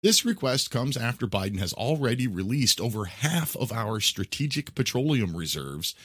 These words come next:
with little, if any, effect on gas prices. The request also comes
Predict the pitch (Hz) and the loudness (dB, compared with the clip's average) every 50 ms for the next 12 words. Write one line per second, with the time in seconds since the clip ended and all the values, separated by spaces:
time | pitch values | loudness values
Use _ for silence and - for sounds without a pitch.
0 | - - - _ - 139 143 120 143 170 185 156 139 139 135 110 123 123 - - | -20 -20 -12 _ 0 0 0 2 6 6 6 6 6 2 2 0 0 0 2 2
1 | 131 160 160 120 87 85 95 - - 107 98 95 90 92 - - 87 92 95 92 | 2 4 4 4 2 0 -2 -4 -4 -6 -4 -2 -2 -4 -2 -2 -4 -4 -2 -2
2 | 107 107 110 104 - - 85 73 64 - - 69 - - - - - _ - _ | -2 -2 -2 -2 -2 -4 -4 -4 -2 -4 -4 -4 -6 -8 -8 -8 -10 _ -20 _
3 | _ _ _ _ _ _ _ _ _ - - 107 131 131 - 160 160 165 - - | _ _ _ _ _ _ _ _ _ -8 -4 -2 -2 0 2 4 4 4 4 2
4 | - - 175 180 - - - 143 123 - 107 95 87 87 104 - | 0 0 2 4 4 4 2 2 0 2 2 2 2 0 -2 -4